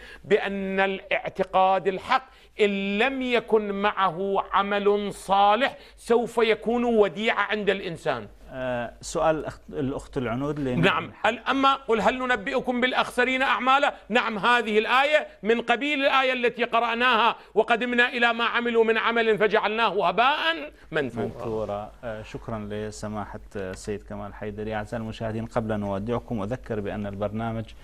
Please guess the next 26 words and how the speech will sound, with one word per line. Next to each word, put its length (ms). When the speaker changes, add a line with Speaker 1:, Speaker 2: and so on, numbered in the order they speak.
Speaker 2:
آه، 300
إن 80
شاء 220
الله 340
يبدأ 640
كل، 400
آه، 220
ليلة 400
إن 140
شاء 200
الله، 380
آه، 180
خلال 380
شهر 280
رمضان 360
المبارك 460
الساعة 400
العاشرة 540
والربع 460
بتوقيت، 840
آه، 220
مكة 540
المكرمة، 1200
طبعا 360
ما 140
عدا 560